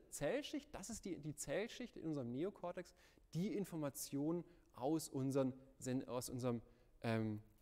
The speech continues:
aus unseren sensorischen Systemen erhält. Auf der anderen Seite haben wir,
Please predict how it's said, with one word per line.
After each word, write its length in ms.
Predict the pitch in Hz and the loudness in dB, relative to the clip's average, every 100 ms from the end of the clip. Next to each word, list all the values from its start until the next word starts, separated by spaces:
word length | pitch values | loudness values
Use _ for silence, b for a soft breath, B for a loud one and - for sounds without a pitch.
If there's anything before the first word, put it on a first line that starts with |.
| - | -2
aus 180 | 120 120 | 0 2
unseren 280 | 131 120 110 | 2 2 4
sensorischen 560 | 117 127 135 120 120 | 4 4 4 2 -2
Systemen 580 | 107 - - 113 113 107 - b b | -4 -6 -6 0 2 0 -2 b b
erhält. 500 | - - - - - - - - - _ _ - _ - - B B B | -4 -4 -6 -14 -20 -20 -20 -20 -20 _ _ -20 _ -20 -20 B B B
Auf 140 | - 120 | 2 4
der 80 | |
anderen 180 | 131 185 | 4 6
Seite 280 | 190 190 156 | 6 6 6
haben 180 | 147 147 | 6 8
wir, 180 | 135 | 6